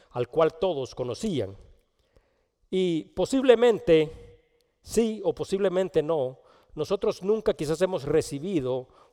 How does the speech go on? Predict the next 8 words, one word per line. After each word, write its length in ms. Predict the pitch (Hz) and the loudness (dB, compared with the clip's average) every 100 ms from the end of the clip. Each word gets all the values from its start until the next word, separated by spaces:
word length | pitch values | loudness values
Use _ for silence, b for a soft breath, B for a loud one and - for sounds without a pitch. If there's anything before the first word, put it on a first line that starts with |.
| b _ - | b _ 2
eh, 540 | 147 135 131 - - | 4 4 2 -4 -10
una 240 | - 190 196 | -2 2 2
sanación 960 | 180 160 143 - 175 190 165 127 135 - | 4 2 0 -2 0 2 2 -4 -8 -12
milagrosa 880 | 147 156 151 139 170 214 156 139 135 - B B | -4 0 2 2 2 0 0 0 -2 -4 B B
de 100 | 147 | 2
una 140 | 175 | 4
enfermedad 500 | 202 170 151 139 175 - | 2 0 0 2 2 2
física. 500 | 254 208 - - 98 | -2 -6 -6 -8 -10